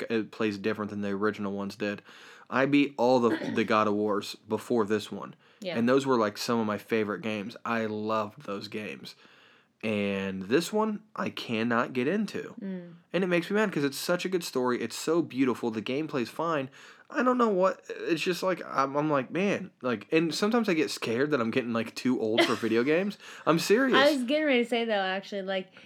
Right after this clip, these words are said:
Speaker 2: imagine when our generation is all starting to retire, like, it's gonna be so different.
Speaker 1: Yeah.
Speaker 2: Because that's gonna be our idea of retirement, like,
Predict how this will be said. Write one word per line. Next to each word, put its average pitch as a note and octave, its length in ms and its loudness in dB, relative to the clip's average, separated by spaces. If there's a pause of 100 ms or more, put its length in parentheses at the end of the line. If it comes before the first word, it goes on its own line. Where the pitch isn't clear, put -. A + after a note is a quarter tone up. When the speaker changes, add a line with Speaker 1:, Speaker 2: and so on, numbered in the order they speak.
(160)
Speaker 2:
imagine G#3+ 600 -2
when G3+ 140 -4
our F#3+ 240 -4
generation F#3 520 -6
is F3 100 -10
all F#3 140 -2
starting F3+ 300 -10
to F3+ 60 -4
retire, F3 560 -6
like, E3+ 260 -6
it's E3+ 180 -12
gonna F#3 220 -6
be F3 120 -10
so E3+ 580 -4
different. F3 640 -8 (180)
Speaker 1:
Yeah. G#2 260 -2 (340)
Speaker 2:
Because F3 720 -6 (480)
that's F#3 360 -4 (180)
gonna G3+ 180 -2
be F3 140 -6
our E3+ 140 -4
idea D#3+ 320 -6
of D3+ 300 -10
retirement, D#3+ 600 -12
like, C#3+ 280 -12